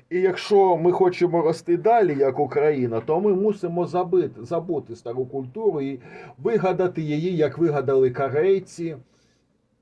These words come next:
геть заново. Ну... Японцям, котрі трохи розумілися на корейській історії, воно трохи смішно, незважаючи, що найкращі статті закрив, все-таки до-, досі пишуть японці, але це трохи зап-, злопихательство.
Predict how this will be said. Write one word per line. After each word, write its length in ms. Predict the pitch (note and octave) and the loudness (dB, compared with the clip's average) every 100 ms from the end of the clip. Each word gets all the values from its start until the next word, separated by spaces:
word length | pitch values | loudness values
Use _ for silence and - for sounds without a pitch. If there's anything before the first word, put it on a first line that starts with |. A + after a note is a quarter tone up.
| _ _ - | _ _ -16
геть 260 | B2 E3 B2 | -6 -6 -6
заново. 880 | G#2 F3+ G3 F3+ D3+ D#3+ D3 B2 - | -2 0 0 0 0 2 2 2 -2
Ну... 260 | C#3 G#3+ F#3 C3 A#2 B2 _ _ | -6 -4 -4 -6 -16 -20 _ _
Японцям, 460 | C3+ F3+ G3+ F3+ D3+ | -2 2 2 2 0
котрі 240 | D3+ D3+ | -2 -2
трохи 240 | D3+ D#3 C#3+ | -2 0 0
розумілися 600 | C#3 C3 C#3+ C3+ B2+ C3 | -2 -2 -2 0 0 0
на 100 | B2+ | -2
корейській 400 | C3 B2+ B2 B2+ | -2 -2 -2 -6
історії, 280 | B2 C3 B2 | -6 -2 -2
воно 220 | B2 B2 | -2 -4
трохи 300 | B2 B2 C3+ | -6 -6 -8
смішно, 480 | - E3 G#3 - A#2+ | -10 -10 -8 -8 -10
незважаючи, 360 | A2 A#2 A#2 | -8 -8 -6
що 120 | G#2+ A2+ | -6 -6
найкращі 460 | A2+ A#2 A2+ - | -6 -4 -6 -8
статті 320 | - A2+ A2 | -14 -14 -12
закрив, 420 | A2+ G#2+ - G#2 G2 | -12 -14 -8 -8 -8
все-таки 340 | - F#2+ - | -12 -12 -10
до-, 140 | G2 | -8
досі 360 | A2 B2 A#2+ F2 | -4 -2 -4 -8
пишуть 420 | - B2 A#2+ A#2+ | -10 -10 -10 -16
японці, 680 | C3+ - G3+ A#3 G#3+ - - - _ D#3+ D3+ - | -16 -14 -4 -4 -4 -14 -20 -20 _ -20 -20 -8
але 220 | D3 D3+ | -2 0
це 160 | B2 A#2+ | 0 -4
трохи 240 | A#2+ - | -6 -8
зап-, 340 | A#2+ A#2+ B2 A#2+ | -8 -8 -8 -8
злопихательство. 1040 | A#2 B2 - C3+ F#3+ G3+ F3 E3 - D#3 | -6 -6 -6 -8 -8 -8 -10 -16 -12 -12